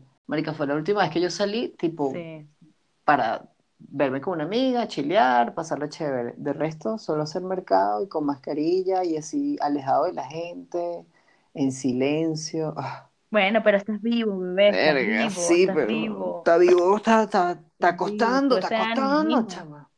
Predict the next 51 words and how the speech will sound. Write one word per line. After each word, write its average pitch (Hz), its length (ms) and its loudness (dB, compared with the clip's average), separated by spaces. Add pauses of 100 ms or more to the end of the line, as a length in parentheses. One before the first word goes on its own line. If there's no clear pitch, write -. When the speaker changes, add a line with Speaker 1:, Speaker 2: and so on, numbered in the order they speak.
(160)
Speaker 2:
en 202 100 -4
nuestro 208 240 -4
programa. 208 460 2
Speaker 1:
<laughs> 175 380 -2 (680)
Pero 202 140 6
bueno, 175 300 4
ajá, 175 320 -4
me 170 60 -10
estabas 208 260 -2
Speaker 2:
¿Qué? 277 40 -4
Speaker 1:
hablando 226 540 -4
de 165 300 -6
que 156 340 -6
te 170 80 -6
dio 160 100 -4
mucha 175 240 -8
nostalgia 156 380 -4
ver 185 140 0
a 190 80 -2
tu 190 80 -4
familia 143 400 -4
de 170 80 0
esta - 180 -14
forma. 156 640 -4 (120)
Speaker 2:
En 220 140 -4
ese 220 160 -2
momento 269 400 -4
me 311 100 -4
di 220 140 -6
cuenta 233 320 -4
que - 300 -8 (140)
el 208 180 -2
tiempo 208 280 -2
ha 254 80 8
dejado 277 260 0
de 302 60 2
importar 202 460 -2
en 160 140 0
Speaker 1:
Mm. - 80 -2
Speaker 2:
estas 262 240 -6
últimas 254 420 -8
semanas. 185 420 -6 (480)
Este, 165 640 -4
creo 185 160 -10
que 226 100 -8
es 220 40 -2
nuestro 202 320 -2
día 180 280 0
treinta 196 380 0
de 202 120 2
cuarentena. 175 580 -8